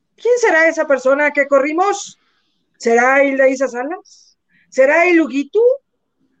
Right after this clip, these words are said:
¿Qué será, señor productor? En fin, lo que sí les puedo decir es que me acompaña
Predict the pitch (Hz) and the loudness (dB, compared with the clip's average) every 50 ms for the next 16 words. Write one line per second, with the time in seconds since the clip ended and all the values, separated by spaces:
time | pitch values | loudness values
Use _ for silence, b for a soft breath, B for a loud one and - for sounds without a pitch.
0 | _ _ _ - 440 427 440 466 440 415 381 330 339 320 339 330 320 320 330 339 | _ _ _ -6 -4 -2 0 0 0 0 0 0 0 0 0 -2 0 0 0 0
1 | 320 285 - - - 320 359 381 339 294 269 226 _ _ _ _ _ _ _ _ | 0 -2 -4 -4 -2 0 0 0 0 -2 -6 -12 _ _ _ _ _ _ _ _
2 | _ _ _ _ _ _ _ _ _ 226 226 - 311 320 294 277 240 208 _ _ | _ _ _ _ _ _ _ _ _ -14 -12 -8 -6 -6 -4 -6 -8 -10 _ _
3 | _ _ _ _ _ 233 311 359 370 381 359 427 480 494 508 508 - 427 453 427 | _ _ _ _ _ -6 -4 -2 0 0 2 2 2 2 2 2 2 2 2 2
4 | 294 - - 254 262 269 285 - - 320 302 285 269 254 247 247 254 247 247 226 | 0 -2 -4 -10 -8 -8 -8 -4 -4 -2 0 0 0 0 -2 -2 -4 -4 -4 -2
5 | 294 302 302 302 302 294 302 | -2 -2 -2 -2 -4 -4 -6